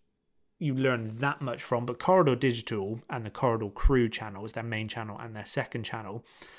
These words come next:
Again, I've been watching them for probably, like, nine years, since day one, when it was, like, the Freddie W channel and stuff, when Corridor started.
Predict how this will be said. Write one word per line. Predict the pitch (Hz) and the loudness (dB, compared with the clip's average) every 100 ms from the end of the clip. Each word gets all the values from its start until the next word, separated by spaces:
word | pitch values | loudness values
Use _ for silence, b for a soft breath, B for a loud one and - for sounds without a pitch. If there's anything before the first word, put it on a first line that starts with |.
| B B - | B B -4
Again, | 123 160 147 | 0 2 4
I've | 135 | 2
been | 131 127 | 4 2
watching | 127 127 120 | 2 0 -2
them | 113 | -4
for | - | -6
probably, | - - - 139 120 113 | -14 -6 2 4 4 0
like, | 107 98 101 - - - | -4 -6 -8 -10 -16 -4
nine | 139 120 110 110 113 | -2 -2 -2 -6 -6
years, | 107 110 113 135 143 - _ _ _ | -4 -2 0 -2 -6 -12 _ _ _
since | - - 117 117 | 0 2 2 -2
day | - 123 117 | -2 0 2
one, | 110 110 113 | 2 0 0
when | 113 | -6
it | |
was, | 110 | -6
like, | 110 117 | -8 -8
the | 110 | -10
Freddie | - 110 104 | -6 -4 -2
W | 113 113 110 | -2 -2 -4
channel | 104 123 113 113 113 | -2 -2 -2 -2 -4
and | 110 | -6
stuff, | - 120 120 | -2 -2 -2
when | 113 92 | -10 -10
Corridor | - 107 104 | -4 -4 -4
started. | - - 113 107 117 120 | -8 -4 -4 -4 -6 -8